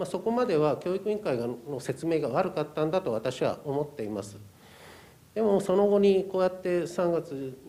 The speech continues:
の二十八日以降、会見の場で、あの、いろいろ問題点を指摘させていただいているわけです。これは、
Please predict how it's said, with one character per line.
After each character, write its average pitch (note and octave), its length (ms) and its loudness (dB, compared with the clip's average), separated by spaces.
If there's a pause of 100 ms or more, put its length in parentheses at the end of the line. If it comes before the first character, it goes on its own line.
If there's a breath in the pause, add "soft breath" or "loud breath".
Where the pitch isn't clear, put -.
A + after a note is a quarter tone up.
(160)
の B2+ 140 -4
二 C#3 160 -2
十 C3 140 -2
八 B2+ 240 -8
日 B2 300 -6
以 A#2+ 40 -8
降、 - 280 -16 (600 loud breath)
会 D#3+ 160 4
見 E3 240 6
の D#3+ 120 6
場 D#3 120 2
で、 A#2+ 260 -4 (280)
あ B2 80 -4
の、 A#2 320 4 (140)
い C#3+ 100 -4
ろ C#3 120 6
い C3+ 60 4
ろ C3+ 80 2
問 D3 260 8
題 D#3 220 8
点 A2 140 -2
を G#2 100 -2
指 - 60 -10
摘 D3+ 220 -2
さ C#3+ 180 2
せ - 140 -14
て C#3 140 2
い C3+ 120 -2
た D3+ 120 4
だ D3+ 140 8
い D3+ 80 6
て D#3 80 0
い C#3+ 40 4
る C#3+ 60 2
わ C#3+ 140 4
け C#3 80 -8
で - 80 -12
す。 - 160 -20 (1500 loud breath)
こ E3 60 -2
れ E3+ 140 6
は、 E3+ 260 8